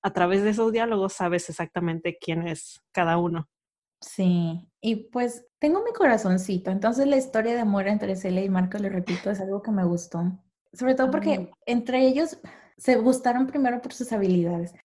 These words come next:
Speaker 2: Obviamente, pues te ponen con el momento en que Marco la ve y como que siente algo, pero aún así es siempre como que intenta demostrar sus habilidades hacia ella, porque pues no se,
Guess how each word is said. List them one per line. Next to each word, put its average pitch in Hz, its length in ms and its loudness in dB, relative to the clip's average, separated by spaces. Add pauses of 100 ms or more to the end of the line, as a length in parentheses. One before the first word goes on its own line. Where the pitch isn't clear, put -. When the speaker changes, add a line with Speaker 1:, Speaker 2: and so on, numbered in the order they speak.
(200)
Speaker 2:
Obviamente, 277 540 4
pues 208 180 -2
te 202 120 -4
ponen 190 260 0
con 214 100 2
el 208 60 4
momento 185 320 2
en 190 80 0
que 190 100 -2
Marco 175 300 0
la 190 180 4
ve 165 160 0
y 160 220 -4
como 175 260 -8
que - 180 -20 (540)
siente 208 440 0
algo, 180 340 0 (360)
pero 233 180 4
aún 240 180 4
así 254 340 2
es 254 180 0
siempre 226 540 0
como 202 300 0
que 185 240 2
intenta 202 460 2
demostrar 220 460 0
sus 214 200 -4
habilidades 185 580 0
hacia 180 220 -6
ella, 156 260 -8
porque 180 240 -16
pues - 180 -12
no 170 140 0
se, 170 380 -4